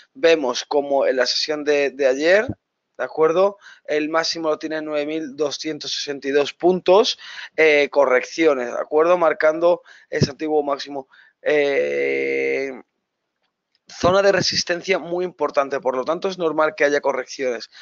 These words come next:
¿Hasta dónde podría corregir? Bueno, creemos que, eh, podría incluso tocar los nueve mil, eh, diez puntos, nueve mil, entre los nueve mil, eh, cien, eh, ciento diez y nueve mil ciento veinte puntos. Podría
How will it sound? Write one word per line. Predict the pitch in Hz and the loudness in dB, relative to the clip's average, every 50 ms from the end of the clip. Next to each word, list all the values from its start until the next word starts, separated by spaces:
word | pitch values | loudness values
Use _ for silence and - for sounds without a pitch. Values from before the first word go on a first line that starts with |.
| - - - - - | -20 -20 -18 -8 -2
¿Hasta | - 151 147 131 - - 160 | -2 0 0 0 0 4 4
dónde | 165 185 202 220 220 202 | 6 6 4 4 0 0
podría | - 196 196 185 190 | 2 2 2 4 2
corregir? | 190 190 190 175 185 165 - - 214 190 160 127 - - - _ _ _ | 2 2 2 0 0 -2 0 4 4 4 4 2 -2 -14 -20 _ _ _
Bueno, | - 170 160 139 127 120 - | 0 0 0 0 -2 -6 -4
creemos | 139 139 143 151 165 170 180 160 - | -2 -2 0 0 0 0 -2 -4 -4
que, | - 175 156 156 147 - - | 0 0 2 2 0 -2 -2
eh, | 147 151 147 147 | -2 0 0 -2
podría | 143 - 151 151 156 160 160 | -2 -4 -4 -2 0 0 0
incluso | 160 160 - - 147 151 - 139 135 | 0 -2 -6 -10 -12 -12 -12 -12 -12
tocar | - 143 - 156 160 160 | -8 -2 0 0 0 0
los | 160 160 143 139 | 0 -4 -4 -6
nueve | 151 147 143 143 143 | -10 -8 -6 -6 -6
mil, | 143 156 160 156 151 143 _ _ - - - - | -6 -8 -8 -8 -10 -10 _ _ -20 -20 -12 -6
eh, | - 151 147 147 143 135 | -4 -2 0 0 -2 -2
diez | 127 147 147 143 135 | -4 -4 -2 -2 -2
puntos, | - - 139 151 160 170 - 208 202 190 180 | -4 -4 -6 -6 -6 -4 -2 -2 -2 -2 -2
nueve | 165 156 147 147 | -2 -2 -2 -4
mil, | 151 156 156 156 - - | -4 -6 -6 -6 -6 -6
entre | 131 143 131 131 127 | -6 -6 -6 -6 -6
los | 139 139 135 123 | -4 -4 -6 -6
nueve | 131 143 143 143 147 147 | -8 -6 -4 -4 -4 -2
mil, | 156 165 175 170 170 - - | -2 -2 0 0 -2 -2 0
eh, | - 151 151 151 147 147 143 143 139 139 139 139 - - | 2 4 6 6 6 6 6 4 4 2 2 0 -2 -6
cien, | - 156 156 156 151 147 135 _ - | -6 -4 -2 -2 -2 -4 -8 _ -6
eh, | 139 | -6
ciento | - - 156 151 147 156 151 | -4 -4 -6 -6 -2 -2 0
diez | 160 160 156 151 | 0 0 0 -2
y | 147 | -6
nueve | 143 143 139 139 139 | -6 -6 -6 -4 -4
mil | 143 151 147 - - - - - - _ | -4 -6 -6 -8 -12 -20 -20 -20 -20 _
ciento | - - 165 160 151 - 156 | -2 2 2 2 4 4 2
veinte | 151 156 151 135 151 | 2 2 0 -2 -2
puntos. | 127 139 156 165 - - 254 220 - | 0 0 -2 -2 0 0 -2 0 2
Podría | - 151 143 147 151 156 160 156 156 | 2 4 4 4 6 6 6 6 4